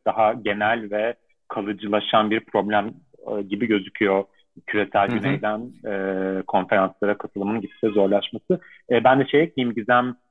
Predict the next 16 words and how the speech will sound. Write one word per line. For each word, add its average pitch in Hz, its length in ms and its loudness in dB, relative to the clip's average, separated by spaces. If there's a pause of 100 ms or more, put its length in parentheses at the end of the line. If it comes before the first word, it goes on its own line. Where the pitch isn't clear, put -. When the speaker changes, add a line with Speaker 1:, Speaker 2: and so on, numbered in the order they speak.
(160)
Speaker 1:
e, 110 40 -4
her 131 400 2
alanın 117 420 -6
toplulukları 117 680 -4
var 113 260 4
dedi. 151 420 -2
Bilmiyorum, 135 380 0
çevre 127 240 0
tarihi 127 280 4
çalışanların 127 1800 -4 (680)
kökenleri, 131 840 4
ilgi 123 420 0
alanları, 135 920 0 (100)
e, 120 160 -6 (160)
sınıfsal, 135 680 2 (160)
e, 127 60 0